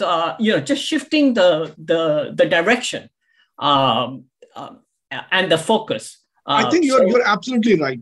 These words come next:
Speaker 2: Doctor Sally, because if you look at it, poor countries and the countries who rely very heavily on fossil fuel will be most,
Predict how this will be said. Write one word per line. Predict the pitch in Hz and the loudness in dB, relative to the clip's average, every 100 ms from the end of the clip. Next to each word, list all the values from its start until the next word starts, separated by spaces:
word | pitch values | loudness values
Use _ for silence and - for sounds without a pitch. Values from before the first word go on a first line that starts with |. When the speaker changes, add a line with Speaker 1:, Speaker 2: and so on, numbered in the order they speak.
| - | -10
Speaker 2:
Doctor | 135 - 123 | -8 -8 -6
Sally, | 127 120 | -4 -4
because | 131 175 226 170 - | -2 -2 -2 -4 -8
if | 240 180 | -6 0
you | |
look | 277 359 | 2 4
at | 214 | 2
it, | 139 117 _ _ | 0 -4 _ _
poor | - 294 | 0 0
countries | 220 185 139 131 165 - _ _ _ _ _ _ _ - | 2 0 0 -6 -8 -18 _ _ _ _ _ _ _ -6
and | 139 196 | 0 2
the | 392 | 4
countries | 226 214 190 196 185 | 4 4 2 0 2
who | 208 | 2
rely | 175 170 180 | 4 4 4
very | 180 170 | 4 4
heavily | 165 170 | 2 2
on | 175 | 2
fossil | 165 151 143 143 | 0 -2 -2 -6
fuel | - 220 294 127 113 _ _ _ _ _ _ - | -4 -2 0 -2 -4 _ _ _ _ _ _ -10
will | 143 175 330 | 0 4 4
be | 175 | 2
most, | 139 147 226 - | 0 2 2 0